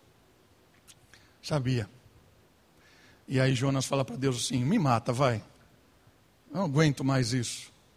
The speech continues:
Aí Deus faz uma arvorezinha, faz sombra pra ele, a árvore seca, Jonas fica indignado, pede pra Deus matar ele de novo. Aí Jonas pergunta pra ele assim, Deus pergunta pra ele assim:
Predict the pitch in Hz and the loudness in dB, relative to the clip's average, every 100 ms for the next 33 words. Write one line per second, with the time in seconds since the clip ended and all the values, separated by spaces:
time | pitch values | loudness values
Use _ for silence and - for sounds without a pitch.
0 | _ _ _ - - - 131 147 147 143 | _ _ _ -20 -10 -4 0 2 2 2
1 | 139 135 135 123 135 113 160 220 220 214 | 2 2 2 0 0 0 2 2 0 -2
2 | - - 139 - 151 135 127 139 151 196 | -2 0 2 2 2 0 2 2 4 4
3 | 202 202 - - - - - - 139 139 | 2 -4 -12 -20 -20 -20 -20 -4 4 6
4 | 135 131 135 139 - 180 185 151 135 139 | 6 4 0 -2 2 4 4 2 0 0
5 | - 139 139 127 135 165 160 175 160 165 | -2 -4 -2 -2 -4 -2 0 0 -2 -8
6 | - _ _ _ - 160 123 143 139 131 | -16 _ _ _ 0 0 2 -2 0 -2
7 | 135 233 226 143 180 170 165 156 - _ | -4 -6 -6 -2 -2 -2 -4 -6 -16 _
8 | - - - 139 143 156 151 156 143 143 | -20 -20 -6 -2 0 0 -2 -2 -2 -2
9 | 139 143 143 - 135 123 156 156 147 143 | -2 -2 -2 -2 -2 0 0 0 0 -2
10 | 143 143 139 135 151 139 117 | -2 -2 0 0 0 0 0